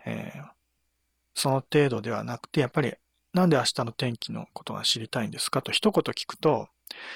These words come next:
「実は明日は遠足で」とか、そういうね、いろんなアウトラインが出てくるわけだよね、ディテールというかね。うん。で、そういった遠足の話を聞いたりしてると、「実は、えー、ね、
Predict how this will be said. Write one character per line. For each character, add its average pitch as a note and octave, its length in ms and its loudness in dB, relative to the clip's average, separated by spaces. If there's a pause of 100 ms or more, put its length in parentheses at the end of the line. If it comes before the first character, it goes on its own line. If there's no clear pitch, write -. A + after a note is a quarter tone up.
(180)
「実 - 280 0
は A#2+ 120 4
明 G#2+ 60 0 (140)
日 C#3 100 4
は G#2+ 360 2
遠 A#2+ 180 -2
足 - 280 -6
で」 C3+ 240 4 (140)
と - 80 -8
か、 - 80 -2
そ - 140 4
う - 20 6
い C3+ 120 4
う C3+ 40 2
ね、 D#3+ 140 4
い D3 80 2
ろ D3+ 120 6
ん E3+ 100 8
な E3+ 240 6 (720)
ア C#3+ 60 4
ウ D#3 80 2
ト F3 100 6
ラ E3+ 140 8
イ D3+ 60 4
ン - 20 0
が G2+ 80 -4
出 A#2+ 120 0
て B2+ 100 2
く A2+ 100 -8
る G#2 60 -8
わ A2 100 -8
け - 80 -18
だ A2 60 -14
よ B2+ 60 -8
ね、 D#3 120 0
デ A#2 80 -6
ィ A2 60 -10
テ A2 160 -6
ー G#2 40 -6
ル G#2 100 -10
と - 120 -12
い - 60 -10
う - 40 -14
か - 120 -8
ね。 E3+ 180 0 (1080)
う - 40 -10
ん。 - 60 -10 (520)
で、 D#3+ 80 -4
そ - 80 2
う - 20 2
い - 20 -4
っ - 20 -
た D3+ 220 4
遠 D3+ 200 2
足 D3+ 200 2
の C#3 80 2
話 C3+ 380 2
を A2+ 80 -2
聞 - 140 -6
い B2 40 -6
た B2 120 -4
り A2+ 100 -4
し - 60 0
て - 80 -6
る A#2 80 -10
と、 C3+ 120 -4
「実 C3 260 2
は、 C#3 180 4 (640)
え A2 280 -10 (300)
ー、 B2+ 60 -6
ね、 B2+ 180 -8